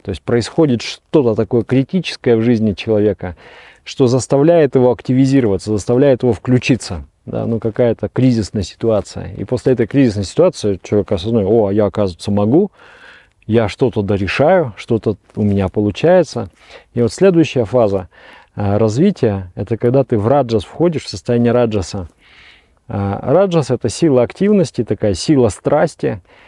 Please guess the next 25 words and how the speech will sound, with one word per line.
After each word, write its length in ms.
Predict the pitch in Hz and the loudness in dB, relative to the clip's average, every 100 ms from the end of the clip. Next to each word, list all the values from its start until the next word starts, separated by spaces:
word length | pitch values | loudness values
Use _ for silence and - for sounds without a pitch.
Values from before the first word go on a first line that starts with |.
| _ _ | _ _
это 540 | 127 110 120 113 110 104 | -10 -4 0 2 2 -2
такое 320 | 113 117 - | -2 -2 0
эгоистическое 800 | 143 131 147 - 160 131 - 117 | 2 2 0 -2 -4 -4 -6 -6
состояние. 640 | 101 113 123 117 113 98 87 | -6 -4 0 2 2 -2 -4
То 100 | 107 | -6
есть 120 | - | 0
твоё 280 | 127 127 - | 2 2 2
эго 400 | 156 196 202 214 - _ _ _ _ - | 2 2 2 0 -6 _ _ _ _ -2
было 280 | 117 139 117 | 2 4 2
спящим, 680 | - 160 175 - 180 160 - _ | 2 2 2 0 -4 -4 -8 _
теперь 240 | - - 151 | -4 0 0
ты 160 | - | 2
разбудил 520 | 127 135 120 143 151 139 | 2 2 4 2 2 0
своё 300 | - 117 - | 2 2 2
эго. 340 | 110 95 87 - _ _ _ _ - _ _ | 0 -2 -4 -10 _ _ _ _ -20 _ _
И 80 | 123 | 0
вот 100 | 131 | 2
это 160 | 135 | 0
пробуждение 720 | 110 139 143 143 180 180 143 196 | 0 0 2 2 2 4 4 4
эго — 140 | 180 | 2
это 180 | 143 131 | 2 2
очень-очень 640 | - 180 - 151 139 120 | 2 2 2 0 0 -2
хороший 500 | - 120 135 160 131 | -2 2 2 2 -2
позитивный 580 | - 107 110 107 120 113 | 0 0 0 0 2 2
момент. 520 | 104 104 101 92 - | 2 0 0 -4 -10